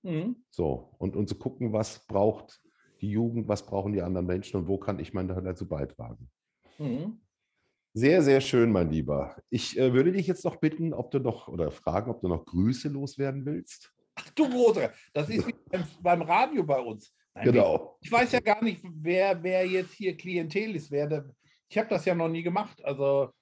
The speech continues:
Speaker 1: ich kenne Spotify nur als Musik runterladen Dingen.
Speaker 2: Na gut, wir haben ja das Video, wir haben ja später Spotify. Du, alle, die dich kennen, jemand Spezielles.
Speaker 1: Also wenn mich jemand jetzt hier drauf erkennt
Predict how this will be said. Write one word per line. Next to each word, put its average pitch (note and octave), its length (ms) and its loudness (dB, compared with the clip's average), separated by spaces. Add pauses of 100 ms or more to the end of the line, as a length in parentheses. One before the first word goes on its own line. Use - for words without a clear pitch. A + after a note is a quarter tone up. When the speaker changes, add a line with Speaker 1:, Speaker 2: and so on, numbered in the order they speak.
(120)
Speaker 1:
ich D#3+ 160 -6
kenne A#3 240 4
Spotify G#3+ 640 2
nur G3 180 0
als F3+ 160 -2
Musik F#3 380 -8
runterladen A2+ 680 0
Dingen. G2+ 500 -6
Speaker 2:
Na F#2 100 0
gut, C3+ 140 2
wir G2 100 4
haben F#2 120 2
ja F2+ 60 2
das D#2+ 160 -4
Video, A2 340 0
wir F#2+ 100 0
haben E2+ 120 -2
ja E2 60 -2
später - 320 -8
Spotify. G#2 680 0 (360)
Du, G#2+ 360 4 (180)
alle, F#2+ 220 2
die F#2+ 140 -2
dich D#2+ 200 -6
kennen, C3 640 -2
jemand E2 240 -4
Spezielles. F#2 1000 0 (360)
Speaker 1:
Also C#3 300 0
wenn A3 240 4
mich G#3+ 240 2
jemand F#3 400 0
jetzt D3+ 220 -4
hier G3 240 2
drauf D#3 280 0
erkennt A#2+ 580 -8